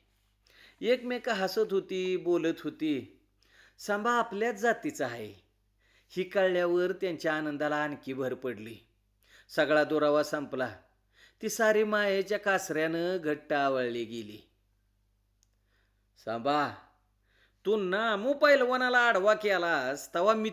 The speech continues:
तिथंच होतो. अरे, तुझं धाडस, तुझी ताकद बघून लय आनंद झाला होता. अरे, तवा जर माहीत असतं तू आपल्यातलाच आहेस, म्हणून तर तुला मिठ्ठीच मारली असती बघ.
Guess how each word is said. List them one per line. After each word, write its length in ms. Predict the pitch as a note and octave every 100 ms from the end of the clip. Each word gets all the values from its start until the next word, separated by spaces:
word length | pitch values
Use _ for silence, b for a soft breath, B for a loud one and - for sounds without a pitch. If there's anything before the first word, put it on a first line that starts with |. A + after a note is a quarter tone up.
| -
तिथंच 340 | G3+ F3 D#3
होतो. 400 | D3 C3+ G#2 - _ _ _ _ b b b
अरे, 160 | A#2 C#3+ -
तुझं 280 | C#3+ D3+ D3
धाडस, 680 | C#3+ C3 B2+ D3 D#3 D3+
तुझी 180 | D3 C#3+
ताकद 520 | D#3+ D3+ D3 C3 C3+
बघून 560 | C#3+ D3 D3+ C#3+ E3 E3
लय 280 | C3+ C3+ F3
आनंद 480 | F#3+ F3 D3+ D3 C3+
झाला 300 | C3+ A#2+ A#2
होता. 360 | A2+ G#2+ A#2 - _ _ _ _ _ B B B
अरे, 200 | B2+ D3 D3+
तवा 240 | D3+ D#3 G3
जर 200 | G3+ A3+
माहीत 380 | G3 D3+ G3 G3
असतं 500 | F3+ - F#3 F#3+ G#3
तू 200 | - G3+
आपल्यातलाच 720 | F#3+ F#3 D#3 D3+ D#3 D#3+ -
आहेस, 460 | B2+ C3 B2+ - - _ B B B
म्हणून 640 | D#3 F3+ E3+ F#3+ G#3 G#3+ G#3
तर 120 | A3
तुला 240 | G#3+ A3+
मिठ्ठीच 500 | A#3+ A3 - - B3
मारली 380 | C4+ B3+ A3 F3+
असती 320 | F3 - -
बघ. 160 | C3+ A#2